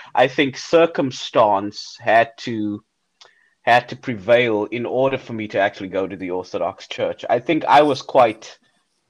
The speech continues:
complicit because there wasn't an obvious liberalism in, uh, the Anglican, uh, Catholic, uh, church that I was part of, the A C C.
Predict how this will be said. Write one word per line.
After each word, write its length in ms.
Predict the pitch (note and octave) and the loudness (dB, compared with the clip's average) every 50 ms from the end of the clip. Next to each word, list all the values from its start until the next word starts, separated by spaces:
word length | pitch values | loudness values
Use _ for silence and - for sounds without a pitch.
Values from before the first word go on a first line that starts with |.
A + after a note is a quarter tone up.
| _ _ _ _ _ _ _ | _ _ _ _ _ _ _
complicit 760 | - D#3 C3 C3 - - - D#3+ D#3+ D#3 - - C3 - - | -4 -2 -2 -2 -6 -4 0 0 0 0 -2 -6 -8 -8 -10
because 360 | - A#2+ - - A#2+ A2 - | -12 -12 -8 -8 -8 -8 -6
there 120 | - B2 A#2 | -6 -6 0
wasn't 340 | A2 A#2+ B2 A#2 B2+ A2 | 2 2 2 2 -2 -6
an 100 | A2 G#2+ G2+ - | -8 -8 -4 2
obvious 540 | - A#2 G#2 A2 - A#2+ A2+ G#2+ G#2 - - | 2 2 2 0 -4 -8 -8 -8 -8 -8 -10
liberalism 840 | G#2 G2 G#2 G2 A2+ A2+ G2+ F#2+ F#2+ F#2 - - F#2 E2+ F#2 F#2+ G#2 - | -10 -10 -10 -8 -8 -8 -6 -6 -8 -8 -10 -12 -14 -14 -14 -16 -18 -14
in, 440 | - G2 G2+ F#2+ F#2 F#2 F#2 F2+ F2+ - _ _ _ _ _ _ _ _ | -12 -12 -10 -10 -8 -10 -10 -12 -14 -18 _ _ _ _ _ _ _ _
uh, 300 | - F#2 G2 G2 G2 G2 | -2 0 2 2 2 0
the 240 | F#2 G#2 A2 G#2 F#2 | -2 -4 -4 -2 0
Anglican, 460 | G#2+ A#2 A2+ G#2+ A2+ G#2+ - A#2+ G#2+ - - _ _ _ _ _ _ - _ _ - - - - _ _ _ _ _ _ | 0 0 0 -2 -6 -6 -6 -10 -10 -12 -14 _ _ _ _ _ _ -20 _ _ -8 -8 -8 -8 _ _ _ _ _ _
uh, 220 | - E2 E2+ E2+ F2 - _ | -6 -4 -4 -4 -6 -6 _
Catholic, 580 | - B2+ A2+ - - - G#2 F#2 - _ - - - | 2 4 4 4 2 -4 -10 -10 -12 _ -20 -20 -16
uh, 160 | - C#2+ D2 - | -12 -12 -10 -10
church 420 | - - - A2+ G2+ - - - | -8 -4 -2 0 0 -2 -2 -4
that 120 | - F#2+ | 0 2
I 140 | F#2+ G2+ G2+ | 2 2 2
was 400 | F#2+ F#2 F2 F2 F2+ F2 - - - | 0 -2 -2 -4 -4 -6 -10 -18 -16
part 340 | - - A2 G#2 G#2 G#2 | 0 2 4 4 4 4
of, 320 | F#2+ - E2+ F2 - - _ | 2 0 -2 -2 -6 -8 _
the 140 | - F2+ - | -12 -10 -6
A 140 | - F#2 G2 F#2+ | -6 -6 -6 -8
C 200 | - - F#2 F2+ | -10 -14 -14 -14
C. 440 | - - - B2 G#2+ F2 D#2+ - | -14 -12 -8 -8 -8 -8 -8 -12